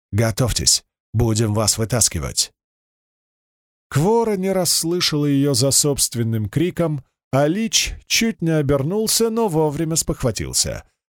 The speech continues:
Незачем настораживать конвой. Прислушался и кивнул. "Квора", — сказал он, — "нас выдернут на пролёте".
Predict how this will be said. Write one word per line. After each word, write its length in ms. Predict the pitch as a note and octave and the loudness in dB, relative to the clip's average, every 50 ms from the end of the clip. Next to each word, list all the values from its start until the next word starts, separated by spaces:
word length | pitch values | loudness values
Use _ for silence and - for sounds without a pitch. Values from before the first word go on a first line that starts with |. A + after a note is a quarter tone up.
| _ _ _ - | _ _ _ 0
Незачем 640 | F#2+ F#2 G2 A2+ C#3 D#3 D3+ F3+ F3 - - F3+ | 2 4 4 4 2 2 0 0 0 0 0 0
настораживать 680 | F3+ F3+ E3 - D3+ C#3 C3+ D3 D3 B2 D3+ D3 C#3+ - | 0 0 0 0 0 0 0 0 -2 -2 -2 -4 -4 -4
конвой. 640 | - D#3 D#3 E3 E3+ F#3 F#3+ E3 G2 - - - _ _ _ _ _ _ _ _ _ | -2 -2 -2 -2 -2 -2 -2 -2 -4 -6 -8 -14 _ _ _ _ _ _ _ _ _
Прислушался 1000 | - - A#2 F2+ - - - A#2 C3 D3 C#3 - E3+ E3 D3+ - - D#3+ D#3+ D#3+ | -2 0 0 0 0 0 2 2 2 2 2 0 0 0 0 0 0 0 0 -2
и 260 | - - D#3+ D3+ C#3 | -2 0 0 0 0
кивнул. 640 | - - B2 F#2 D#2+ D2+ D#2 C#2 A#1+ A1 - - - _ _ _ _ _ _ _ _ _ _ _ _ _ _ _ _ | 0 -2 -4 -2 -2 -2 -4 -4 -6 -8 -12 -16 -20 _ _ _ _ _ _ _ _ _ _ _ _ _ _ _ _
"Квора", — 640 | - E2+ E2 F#2 F#2+ G#2 A2 A2+ C3 C#3 D3+ D3+ - | -4 -2 0 2 2 2 2 2 0 0 -2 -6 -6
сказал 460 | _ - - - C#3 C3 C#3 C#3 C#3 D3 | _ -4 0 0 0 2 2 2 2 2
он, — 320 | C#3+ C#3+ C#3+ C#3+ D#3 D#3 _ _ _ _ _ | 0 0 -2 -4 -8 -10 _ _ _ _ _
"нас 460 | G2 G2+ A2 A#2+ B2+ C#3+ C#3 - - | -4 -2 0 2 0 2 0 0 0
выдернут 560 | A#2+ B2+ C3 A#2+ A#2+ C3+ A#2+ B2+ C3 C3 - - | 2 0 0 2 0 0 0 0 -2 -2 -2 -4
на 120 | - B2+ A#2+ | -4 -4 -2
пролёте". 640 | - - A2 F#2 D#2 C2 - - - - - D2 | -2 -4 -4 -6 -6 -6 -6 -6 -6 -6 -10 -12